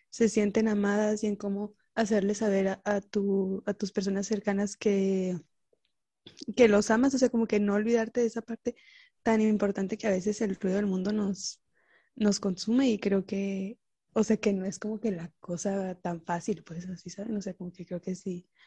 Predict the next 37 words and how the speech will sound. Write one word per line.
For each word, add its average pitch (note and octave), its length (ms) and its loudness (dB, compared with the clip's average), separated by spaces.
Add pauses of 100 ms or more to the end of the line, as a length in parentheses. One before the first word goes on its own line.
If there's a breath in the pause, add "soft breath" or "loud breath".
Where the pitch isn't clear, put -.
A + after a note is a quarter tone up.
(640 soft breath)
o A#3+ 240 6
como A#3+ 180 8
decían A3 260 6
en A#3+ 100 2
el A#3+ 80 0
principio, G#3+ 340 0
¿no? A3 100 -2
Como A#3 180 -2
que G3+ 120 -2
sí G3 120 -2
implica G3+ 380 0
un G3+ 160 2
proceso G3+ 520 0 (320 soft breath)
el G3+ 240 4
descubrir F#3+ 520 2
a G3 60 2
la F#3+ 100 0
otra F#3 200 -6
persona, G#3 600 -4
cómo G3 320 -2
ama F#3+ 240 -2
a F#3 60 -4
ella, G#3+ 520 0
y G3 80 -2
luego F#3+ 260 -2
cómo G3+ 260 -2
voy G3 160 0
a G3+ 60 -2
hacer G3 200 -4
yo G3 160 0
para F#3+ 240 0 (300 loud breath)
hacerle F#3+ 460 0
sentir F#3 380 -2
amado F#3 340 0
de F#3 80 -4
esta F#3 180 -4
manera, F#3+ 560 -2